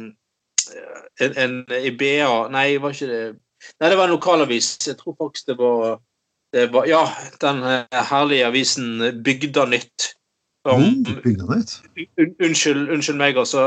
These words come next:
Speaker 1: Eh, det er en avis som dekker da Arna bydel i Bergen og Osterøy kommune i Bergen, altså en øy som ligger øst for Bergen da.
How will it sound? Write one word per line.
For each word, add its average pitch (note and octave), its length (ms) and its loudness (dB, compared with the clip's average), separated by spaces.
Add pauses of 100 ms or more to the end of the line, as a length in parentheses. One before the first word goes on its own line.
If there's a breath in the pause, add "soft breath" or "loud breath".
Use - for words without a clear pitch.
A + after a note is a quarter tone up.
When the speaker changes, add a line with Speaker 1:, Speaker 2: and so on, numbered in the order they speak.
Speaker 1:
Eh, C3+ 320 2 (680)
det C#3 200 -2
er C#3 60 2
en C#3+ 100 0
avis C#3 240 2
som C3 80 -6
dekker C3+ 400 0
da C3 100 4 (380)
Arna C#3+ 320 2
bydel A#2+ 400 0
i A#2 80 -8
Bergen B2 600 0
og A#2+ 340 0
Osterøy A#2 440 -2
kommune A2+ 500 0 (840 soft breath)
i B2 120 -2
Bergen, A#2+ 460 2
altså A2+ 280 -2
en A#2+ 100 -8
øy A#2+ 180 4
som B2+ 160 -4
ligger A2+ 260 -2
øst - 320 0
for A2+ 160 -2
Bergen A2 360 0
da. A2 120 -8